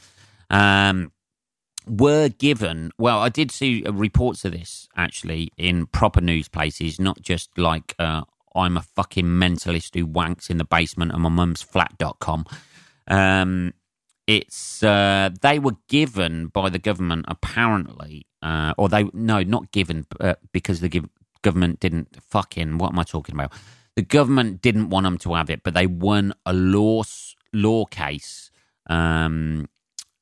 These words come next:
uh, a case to, uh, be awarded,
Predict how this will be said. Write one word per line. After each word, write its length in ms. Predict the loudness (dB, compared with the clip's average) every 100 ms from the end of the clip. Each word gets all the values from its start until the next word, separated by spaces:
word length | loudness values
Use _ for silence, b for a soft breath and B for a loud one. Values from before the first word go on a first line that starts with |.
| 0
uh, 240 | 2 2 0
a 40 |
case 520 | -4 -2 -2 -2 -12
to, 480 | -10 -2 0 0 0
uh, 280 | 0 2 0 -2 0
be 260 | 0 0 -2
awarded, 840 | -6 -2 0 2 0 -2 -8